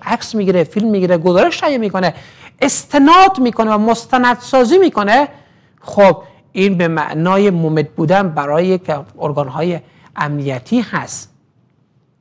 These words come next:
چون چالش‌ها رو رسیدگی می‌کنه، وضعیت رو رصد می‌کنه. درسته با اسلحه نداره، ولی با ابزار شهروند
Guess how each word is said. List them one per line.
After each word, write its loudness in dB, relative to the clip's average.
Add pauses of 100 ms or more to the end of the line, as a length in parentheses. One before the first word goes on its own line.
(200)
چون -10
چالش‌ها 0
رو 2
رسیدگی 0
می‌کنه، -4
وضعیت 0
رو 6
رصد 2
می‌کنه. -8 (1700)
درسته 2
با 6 (160)
اسلحه 0
نداره، -2 (400)
ولی 4
با 6 (300)
ابزار 4
شهروند 0